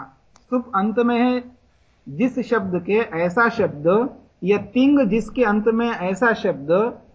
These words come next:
इन शब्दों की पद संज्ञा होती है। तो हमारे पास भागा में सु आया है, सुप, सुप का है,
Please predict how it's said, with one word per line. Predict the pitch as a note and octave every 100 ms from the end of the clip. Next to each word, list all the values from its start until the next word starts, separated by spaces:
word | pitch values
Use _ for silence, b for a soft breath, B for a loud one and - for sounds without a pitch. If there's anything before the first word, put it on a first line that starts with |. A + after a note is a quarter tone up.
| _
इन | A#3+ B3+
शब्दों | A#3 G3 F#3+ G#3+ G#3
की | A#3+
पद | - A#3+ A#3
संज्ञा | A3+ F#3+ F3 D#3+
होती | B2+ A2+ C3 B2+
है। | C3 - - _ F#3+
तो |
हमारे | F#3 G#3 A3
पास | A3+ A3+ F#3
भागा | D3+ F3 G#3 A#3+
में | A#3+ A#3+
सु | A#3 - C#4+
आया | A#3+ A3+ G#3+
है, | F3+ F3 - _ _ _ _ - - _ - - - _ _ _ _ _ _ _ _ _
सुप, | - - B3 G#3+ -
सुप | D3 D#3+ A3+ A3 -
का | B3 A3+
है, | G#3 F#3+ - -